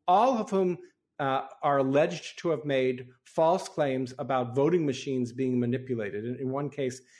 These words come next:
by, somehow by the dead Hugo Chavez. I did, I,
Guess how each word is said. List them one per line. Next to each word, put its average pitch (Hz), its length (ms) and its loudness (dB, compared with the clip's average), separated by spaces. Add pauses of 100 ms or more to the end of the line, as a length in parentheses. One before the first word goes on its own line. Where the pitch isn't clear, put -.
(180)
by, 131 160 0
somehow 143 380 0
by 127 260 2
the 123 160 -2
dead 131 380 0
Hugo 131 220 2
Chavez. 120 600 -2 (280)
I 135 100 -2
did, 165 180 0
I, 151 200 -2